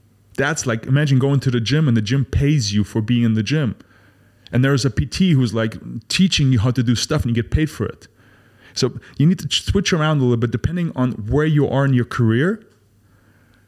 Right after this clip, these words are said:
what the career, the job, the work should give to you. When I, when I interview people, I'm like, "What can we do as a company for you?" And I'm listening to them.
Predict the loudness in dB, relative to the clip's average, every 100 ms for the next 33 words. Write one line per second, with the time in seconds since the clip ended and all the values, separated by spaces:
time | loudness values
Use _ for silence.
0 | _ _ -2 0 0 -2 -4 -14 -18 -8
1 | -8 -2 2 2 2 0 -2 -2 0 0
2 | -2 -2 0 -2 -2 -10 -16 -6 -4 -2
3 | -6 -4 -6 -2 0 0 0 0 0 0
4 | -2 -2 -2 -2 -2 -2 -4 -4 -4 -2
5 | 0 0 0 -2 -2 -4 -6 -4 -6 -4
6 | -2 0 -2 -8 _ _ _ _ _ _
7 | _ _ _ _ _ -2 0 2 2 2
8 | 0 0 -4 -10